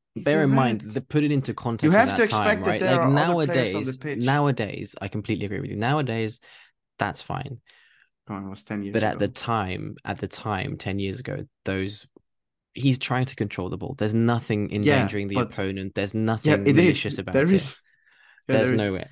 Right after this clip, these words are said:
Speaker 2: Anyway,
Speaker 1: No,
Speaker 2: I'm
Speaker 1: I,
Speaker 2: not,
Speaker 1: I
Speaker 2: let's
Speaker 1: just
Speaker 2: not go there because it's a scar
Speaker 1: Okay.
Speaker 2: that, that still hurts.
Speaker 1: I'm just
Speaker 2: Um,
Speaker 1: saying you have to be aware of other players on the pitch.
Speaker 2: Of course, it's never a red card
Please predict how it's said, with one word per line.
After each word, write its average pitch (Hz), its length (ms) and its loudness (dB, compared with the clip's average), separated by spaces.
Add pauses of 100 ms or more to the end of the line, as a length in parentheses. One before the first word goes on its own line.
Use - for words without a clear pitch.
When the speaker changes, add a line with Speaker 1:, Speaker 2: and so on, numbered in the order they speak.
(100)
Speaker 2:
Anyway, 101 220 0
Speaker 1:
No, 120 140 0
Speaker 2:
I'm 120 60 4
Speaker 1:
I, 120 40 6
Speaker 2:
not, 127 160 4
Speaker 1:
I 120 80 0
Speaker 2:
let's 131 160 4
Speaker 1:
just - 80 -2
Speaker 2:
not 143 160 6
go 117 160 4
there 101 120 2
because - 220 -6
it's 110 160 -4
a 104 60 -4
scar 101 300 -4
Speaker 1:
Okay. 95 100 -4
Speaker 2:
that, - 120 -8 (200)
that - 180 -2
still - 220 -6
hurts. - 340 -10 (320)
Speaker 1:
I'm 151 80 -2
just 110 160 4
Speaker 2:
Um, 107 40 4
Speaker 1:
saying 170 260 2
you 156 80 4
have 180 140 2
to 156 80 -4
be 143 120 0
aware 127 260 2
of 117 140 -6
other 107 160 -10
players 107 320 -8
on 104 80 -8
the 104 80 -8
pitch. 104 320 -12 (420)
Speaker 2:
Of 135 140 0
course, 95 340 -2 (360)
it's 113 180 -2
never 95 300 0
a 90 40 -4
red - 220 -8
card - 240 -14